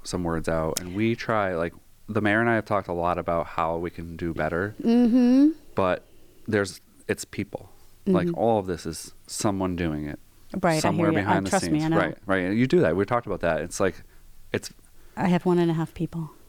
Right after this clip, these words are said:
Speaker 1: And it seems like it'd be really easy, but to make content that is interesting and then up to date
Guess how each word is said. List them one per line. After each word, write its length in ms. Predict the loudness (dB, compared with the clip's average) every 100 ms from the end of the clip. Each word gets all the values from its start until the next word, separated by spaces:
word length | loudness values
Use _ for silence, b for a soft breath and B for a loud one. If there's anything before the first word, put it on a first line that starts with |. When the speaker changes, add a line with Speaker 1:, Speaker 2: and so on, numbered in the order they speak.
| -4
Speaker 1:
And 80 | -2
it 120 | -2
seems 500 | -2 0 2 2 4
like 140 | 2 2
it'd 120 | 2
be 80 | 2
really 220 | 4 2
easy, 220 | 2 0
but 240 | 0 0 0
to 140 | -2
make 260 | 0 0 -2
content 480 | -2 -2 -2 -2
that 300 | 0 0 0 -4
is 180 | -6 -4
interesting 640 | -2 0 -2 -2 -2 -2 -6 b b b b
and 140 | -2 0
then 400 | 2 0 -2 -6 -14 -6
up 140 | -4 -4
to 80 | -2
date 300 | 0 0